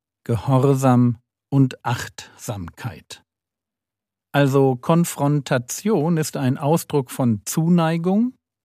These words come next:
von Nachfolge und von einem gesunden Gespür für das, was mir selbst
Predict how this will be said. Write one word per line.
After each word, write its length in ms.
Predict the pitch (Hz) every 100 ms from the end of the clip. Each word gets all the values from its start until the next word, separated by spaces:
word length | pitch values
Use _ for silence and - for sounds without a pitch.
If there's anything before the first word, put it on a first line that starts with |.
| _ -
von 220 | 123 113
Nachfolge 840 | 110 120 - - 160 156 165 208 _ _ _ _ _ _ _ _
und 320 | 202 240 262 - _ _
von 200 | - 143
einem 260 | 143 143 127
gesunden 640 | 123 135 202 240 - 151
Gespür 680 | 127 - - - 190 127 135
für 200 | - 113
das, 380 | 120 156 - 123
was 240 | 120 -
mir 500 | 123 139 190 214 196
selbst 640 | 127 123 143 - - -